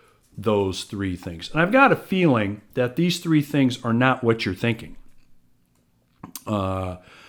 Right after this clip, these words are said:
uh, we're gonna get into that. And, uh, and matter of fact, I know you, I know for sure that these three things are not going to be in your top three things that you think are the dumbest things multifamily investors do. So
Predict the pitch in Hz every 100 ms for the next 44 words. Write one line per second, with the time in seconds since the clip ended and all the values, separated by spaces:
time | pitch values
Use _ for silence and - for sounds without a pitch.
0 | - _ - 107 95 95 - - - 113
1 | 110 104 123 120 113 104 131 147 151 -
2 | - _ 135 120 117 113 110 110 107 107
3 | 120 117 120 135 143 135 135 131 - -
4 | - - 139 156 185 165 131 123 127 131
5 | 135 127 135 151 156 147 127 113 - 139
6 | 113 98 95 - _ _ _ - _ -
7 | 117 117 139 151 - 139 131 131 127 117
8 | - 113 123 135 123 120 120 113 117 113
9 | 110 123 185 185 - 135 117 - 117 110
10 | 101 113 104 104 101 107 117 113 110 113
11 | 104 101 - - - - - - 113 110
12 | 113 110 104 - 107 101 90 101 101 101
13 | 107 98 98 92 98 95 - 90 101 104
14 | - 151